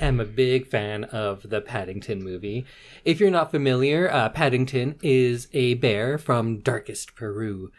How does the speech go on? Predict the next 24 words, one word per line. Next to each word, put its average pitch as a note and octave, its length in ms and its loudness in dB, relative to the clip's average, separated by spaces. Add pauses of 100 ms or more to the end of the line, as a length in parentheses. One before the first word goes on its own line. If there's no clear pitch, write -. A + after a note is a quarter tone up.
(180)
and B2 300 0
eventually B2 400 0
goes A2+ 300 0
to C3 300 2
London. A2+ 540 0
He C#3 120 2
was A2 180 0
a, G#2+ 180 2 (400)
in C#3+ 240 4
many B3+ 220 4
books, A#3 420 0
had E3+ 160 0
a D#3 40 -4
cartoon G3 480 2
series, F#3 420 -2
and B2+ 160 0
then A2+ 120 0
this G#2+ 200 -6
is G#2+ 100 -8
a G#2+ 60 -2
big A2+ 200 -2
live A2 280 0
action G#2 400 -2
movie. F#2 500 -6